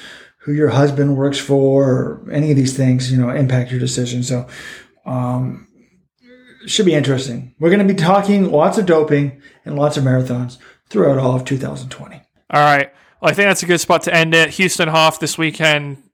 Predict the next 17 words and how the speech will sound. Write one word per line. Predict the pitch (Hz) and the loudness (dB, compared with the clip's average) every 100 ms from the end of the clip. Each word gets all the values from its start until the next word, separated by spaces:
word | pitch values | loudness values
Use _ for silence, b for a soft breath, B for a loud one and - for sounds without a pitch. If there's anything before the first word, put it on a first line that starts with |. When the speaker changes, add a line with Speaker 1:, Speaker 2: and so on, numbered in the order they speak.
| _ | _
Speaker 2:
That's | 156 - | -2 0
on | 156 | -2
Sunday | 135 160 147 147 | 0 0 2 0
morning. | 143 143 143 143 139 135 135 _ | 0 0 0 0 -2 -8 -14 _
Uh, | - 147 143 | -14 -10 -2
should | 196 | 0
be | 185 | 2
available | 156 156 151 143 | 2 4 2 2
to | 131 | -2
stream. | - 143 135 | -2 -2 0
We'll | 135 | 0
have | 139 | -2
a | |
streaming | 135 147 135 135 | -2 -4 -4 -6
page | - 139 131 | -4 -4 0
up, | 139 123 - | 0 -2 -8
uh, | - | -10